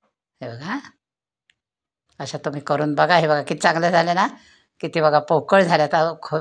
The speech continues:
उकडून दाखवतो मला असं खोलून. ते बघा, हे बघा, दाबलं तरी अजिबात त्याच्यात पाणी नाही, कोरडं एकदम.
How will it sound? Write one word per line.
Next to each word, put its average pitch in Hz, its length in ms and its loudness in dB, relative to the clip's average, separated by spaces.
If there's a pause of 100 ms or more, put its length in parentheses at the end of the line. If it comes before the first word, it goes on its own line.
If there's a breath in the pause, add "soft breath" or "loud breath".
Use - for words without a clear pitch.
(120)
उकडून 175 300 -2
दाखवतो 139 340 -2
मला 135 160 2
असं 131 180 -4 (380)
खोलून. 139 360 2
ते 160 80 2
बघा, 139 240 2 (1300)
हे - 60 -16
बघा, 127 140 -8
दाबलं 143 420 -4
तरी 151 160 2 (220)
अजिबात 175 580 2
त्याच्यात 165 200 2
पाणी 151 340 0
नाही, 131 200 -10 (360)
कोरडं 147 280 -4
एकदम. 120 340 -10